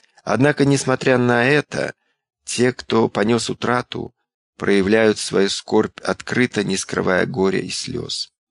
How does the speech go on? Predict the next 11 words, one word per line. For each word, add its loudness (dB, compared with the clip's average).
В -4
"Деяниях 4
апостолов" 2
глава 2
восьмая, 0
стих -6
второй, 2
описано, -4
как -4
христианского 0
мученика -2